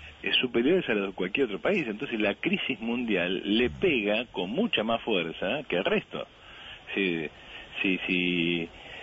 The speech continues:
si hay una, un, un proceso de ascenso de las tarifas en Estados, de las, eh, tasas en Estados Unidos, es obvio que el dólar se va a poner fuerte y es obvio que le, prácticamente todas las demás monedas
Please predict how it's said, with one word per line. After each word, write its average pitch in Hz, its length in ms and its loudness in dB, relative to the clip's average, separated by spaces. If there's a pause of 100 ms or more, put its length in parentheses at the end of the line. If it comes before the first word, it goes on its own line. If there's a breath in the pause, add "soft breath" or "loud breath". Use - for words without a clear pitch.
(320 loud breath)
si 123 60 4
hay 175 160 6
una, 107 380 2
un, 95 260 -4
un 107 100 -6
proceso 110 420 0
de 110 200 4
ascenso 156 460 0
de 110 60 4
las 95 120 0
tarifas 104 380 -2
en 85 100 -2
Estados, 98 360 0
de 107 160 2
las, 90 380 0
eh, 73 200 -8
tasas 127 240 0
en 92 60 0
Estados 107 280 0
Unidos, 80 360 -6 (120)
es 135 120 -2 (120)
obvio 120 280 4
que 87 120 -4
el 87 100 -4
dólar 92 360 0
se 85 60 -8
va 82 60 -2
a 82 60 -6
poner 123 200 0
fuerte 131 400 2
y 101 120 2
es 92 120 -2
obvio 127 220 2
que 92 140 -4 (260)
le, 80 220 -6 (360 loud breath)
prácticamente 110 520 0
todas 135 320 0
las 110 120 4
demás 104 280 -4
monedas 107 360 0